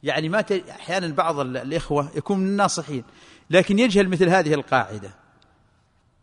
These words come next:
يقول: "يا شيخ ما يجوز، هذا بدعة". يقول له: "ما الدليل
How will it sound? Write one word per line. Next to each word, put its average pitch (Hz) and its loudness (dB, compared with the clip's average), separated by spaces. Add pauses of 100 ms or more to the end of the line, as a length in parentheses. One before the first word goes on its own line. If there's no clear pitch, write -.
(160)
يقول: 208 0
"يا 214 0
شيخ 190 -2
ما 233 0
يجوز، 190 -2
هذا 190 0
بدعة". 180 -2
يقول 180 -2
له: 180 0
"ما 180 0
الدليل 165 -2